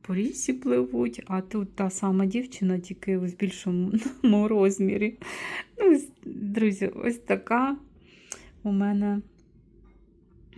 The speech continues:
малювальна історія. Коли хочу малювати, беру що завгодно. Ось і вам пропоную: якщо хочеться малювати,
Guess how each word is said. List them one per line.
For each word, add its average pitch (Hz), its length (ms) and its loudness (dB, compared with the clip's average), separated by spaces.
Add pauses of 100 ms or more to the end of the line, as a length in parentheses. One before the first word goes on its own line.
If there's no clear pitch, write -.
(480)
малювальна 180 840 2 (360)
історія. 175 680 -6 (720)
Коли 214 280 0
хочу 208 340 -4
малювати, 254 520 0
беру 220 400 0
що 220 280 -4
завгодно. 180 760 -4
Ось 277 320 -4
і 202 340 2
вам 196 320 2
пропоную: 185 720 2 (680)
якщо 202 400 2
хочеться 190 400 2
малювати, 240 760 2